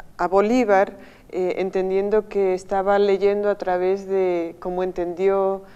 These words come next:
eh, a una figura realmente oscura y terrible de la historia europea, que fue Napoleón tercero, y la proyección que hace de Napoleón tercero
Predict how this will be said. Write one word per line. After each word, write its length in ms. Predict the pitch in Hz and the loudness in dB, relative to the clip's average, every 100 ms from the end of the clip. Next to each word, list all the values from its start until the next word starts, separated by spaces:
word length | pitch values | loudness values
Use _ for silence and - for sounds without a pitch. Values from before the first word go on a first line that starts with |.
| - - | -20 -14
eh, 380 | - 160 156 147 | -6 -2 -2 -4
a 80 | - | -4
una 220 | 170 180 | -4 -4
figura 360 | 175 170 180 175 | -4 -4 -2 -2
realmente 840 | 170 160 170 170 - 165 156 147 | 0 -2 -2 -6 -4 -4 -2 -4
oscura 640 | 135 151 - 175 180 160 | -10 -12 -6 -2 0 0
y 120 | 151 147 | -2 -4
terrible 480 | 160 170 185 175 | -4 -2 0 0
de 80 | 165 | -2
la 120 | 156 | -2
historia 340 | 156 - 165 165 | -4 -4 -2 -2
europea, 460 | 160 160 190 180 | 0 -2 0 -2
que 100 | 175 | -2
fue 180 | - 165 | -6 -6
Napoleón 520 | 165 160 170 165 165 | -4 -6 -4 -4 -4
tercero, 600 | 165 170 - 185 175 175 185 - - - - | -4 -8 -6 -6 -2 -4 -6 -20 -20 -20 -14
y 500 | - 190 202 208 208 - | -8 -4 -2 0 -2 0
la 200 | 180 180 | 0 0
proyección 500 | 170 165 - 196 190 | -2 -4 -4 -4 0
que 100 | 180 | -2
hace 200 | 180 185 | -2 -2
de 80 | |
Napoleón 480 | 185 180 180 175 175 | -2 -2 -2 -2 -2
tercero 560 | 185 180 - 180 185 | -4 -8 -6 -2 -2